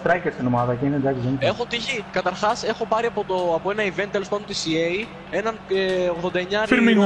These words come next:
Speaker 2: Robben.
Speaker 3: <laughs> Τι γίνεται αυτό, ρε παιδιά, δεν
Speaker 2: Φωνώνεις.
Speaker 3: γίνεται αυτό. Θα λήξει μηδέν μηδέν το παιχνίδι, είναι τρομερό αυτό το πράγμα.
Speaker 2: Έχω πάρει Post of the Season, έχω, έχω το Hamsik επίσης στον πάγκο, χρυσή αλλαγή.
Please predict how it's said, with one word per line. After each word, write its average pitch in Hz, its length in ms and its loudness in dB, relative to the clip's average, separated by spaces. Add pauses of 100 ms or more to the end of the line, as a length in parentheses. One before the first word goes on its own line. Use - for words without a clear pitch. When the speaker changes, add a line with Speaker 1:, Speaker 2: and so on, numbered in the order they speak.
Speaker 2:
Robben. 131 80 -4 (260)
Speaker 3:
<laughs> - 720 -6
Τι 311 140 -4
γίνεται 320 280 4
αυτό, 247 180 2
ρε 208 80 4
παιδιά, 165 260 4
δεν 214 100 2
Speaker 2:
Φωνώνεις. 233 220 4
Speaker 3:
γίνεται 170 160 4
αυτό. 160 180 0 (1080)
Θα 220 140 4
λήξει 226 280 2
μηδέν 226 180 6
μηδέν 214 240 6
το 214 80 2
παιχνίδι, 175 240 4
είναι 202 100 4
τρομερό 175 340 6
αυτό 175 120 0
το 147 60 -2
πράγμα. 139 340 2 (420)
Speaker 2:
Έχω 170 380 -8
πάρει 180 320 0
Post 185 340 -6
of 165 140 -4
the 131 40 0 (120)
Season, 147 320 -4
έχω, 185 540 -4 (680)
έχω 190 180 0
το 180 160 -2
Hamsik 170 380 -2
επίσης 147 320 -4
στον 127 160 -8
πάγκο, 135 440 -2 (260)
χρυσή 143 220 -4
αλλαγή. 135 420 -2